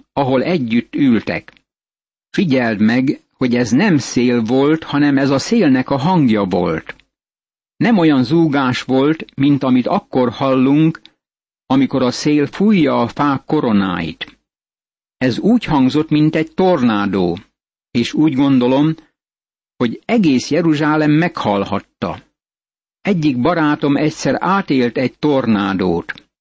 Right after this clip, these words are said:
Az nem pusztította el a házukat, hanem tőlük két háztömnyire húzott el.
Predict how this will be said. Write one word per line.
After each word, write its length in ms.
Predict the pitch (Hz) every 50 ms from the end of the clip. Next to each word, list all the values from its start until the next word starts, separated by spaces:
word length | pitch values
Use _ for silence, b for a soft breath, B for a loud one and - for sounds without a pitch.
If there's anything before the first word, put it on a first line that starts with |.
| _ _ _ _ _
Az 180 | _ 135 135 113
nem 220 | 127 185 247 240
pusztította 760 | - - 170 151 - - 156 151 135 - 139 135 - _ - 123
el 140 | 117 113
a 60 | 110 107
házukat, 640 | 101 120 120 123 127 117 120 127 - - 143 160 - - _ _ _ _ _ _ _ _ _ _ _ _
hanem 420 | _ - 127 127 135 131 127 123 120
tőlük 640 | - _ 175 208 220 190 165 156 151 156 160 - - - _ _ _ _
két 300 | - 220 240 220 180 -
háztömnyire 1000 | - - - 180 196 196 175 - - - 147 139 143 139 139 139 131 123 123 117
húzott 600 | 113 160 170 175 165 123 123 120 117 - - -
el. 440 | - - 139 131 117 104 90 80